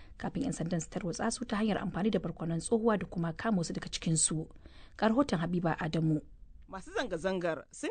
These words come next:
Speaker 2: nemi a ji muryoyinsu jim kaɗan kafin majalisar dokokin Senegal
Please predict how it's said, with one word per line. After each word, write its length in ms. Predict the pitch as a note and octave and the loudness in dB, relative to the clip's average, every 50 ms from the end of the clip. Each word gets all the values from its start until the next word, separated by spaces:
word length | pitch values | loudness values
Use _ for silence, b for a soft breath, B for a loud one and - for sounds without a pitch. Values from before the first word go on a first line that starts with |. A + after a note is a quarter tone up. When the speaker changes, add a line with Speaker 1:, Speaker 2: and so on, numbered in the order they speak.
| B4 | 2
Speaker 2:
nemi 140 | F#4+ A#3 A#3+ G#3+ | 2 2 4 2
a 60 | G3 | 2
ji 120 | F#3 F#3+ | 0 0
muryoyinsu 840 | F3+ F3+ F3 F3+ F3+ F3 E3+ F3 F3+ F3+ F3 - - F3+ D#3 D3 - - _ _ _ - | -2 -2 0 2 4 4 4 4 2 0 -2 -6 -8 -8 -8 -8 -8 -12 _ _ _ -4
jim 180 | F3 F3+ F3 E3 | 0 2 2 4
kaɗan 300 | - G3 - A#3+ C#4+ - | 4 4 6 6 6 6
kafin 280 | - - G3 F3+ - F#3+ | 6 4 4 4 2 0
majalisar 340 | E3+ D#3 F3+ A3 C4 - F#3+ | 2 2 2 2 4 2 4
dokokin 440 | F#3 F#3 A#3+ B3 D4+ C#4 C4+ - C#4 | 6 8 8 8 6 4 4 2 2
Senegal 520 | - - D4 C4+ G#3 E3+ - E3 D3 - | 4 6 6 6 6 6 4 2 0 -2